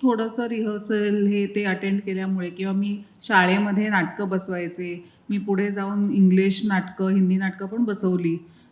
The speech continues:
अ, पृथ्वी वगैरे, एनसीपीए.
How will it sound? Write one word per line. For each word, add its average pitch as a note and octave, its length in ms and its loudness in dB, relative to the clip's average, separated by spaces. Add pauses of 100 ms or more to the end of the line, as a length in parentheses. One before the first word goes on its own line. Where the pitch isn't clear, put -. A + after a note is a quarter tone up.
अ, E3+ 180 -4
पृथ्वी F#3+ 480 -2
वगैरे, F#3 680 -4
एनसीपीए. F3+ 720 -4